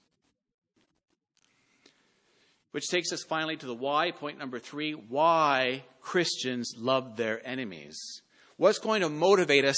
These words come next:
to live like this? What Jesus does first is he gives us three examples of love, and then he asks what's special about it from a Christian perspective,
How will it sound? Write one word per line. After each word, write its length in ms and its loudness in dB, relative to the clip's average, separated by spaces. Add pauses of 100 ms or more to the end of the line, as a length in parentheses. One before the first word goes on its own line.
to 120 0
live 420 8
like 300 0
this? 260 -8 (2750)
What 160 -4
Jesus 340 0
does 280 2
first 260 2
is 100 -4
he 100 -2
gives 240 0
us 120 -2 (100)
three 240 2
examples 500 0
of 140 -6
love, 340 0 (160)
and 160 -8
then 100 -4
he 120 -4
asks 480 -6
what's 380 -2
special 420 -2
about 240 -4
it 180 -6
from 140 -6
a 60 -6
Christian 500 -2
perspective, 680 -4